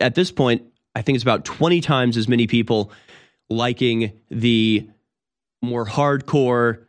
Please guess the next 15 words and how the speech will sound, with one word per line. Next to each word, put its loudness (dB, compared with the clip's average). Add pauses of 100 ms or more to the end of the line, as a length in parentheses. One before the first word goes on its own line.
(160)
negative 4
response 0
from 0
Michael 0
Knoll, 2
or 2
from, 2
uh, 2
Matt 2
Walsh 0 (220)
than 4
the 2 (1000)
understanding, 0
generous 0
interpretation 0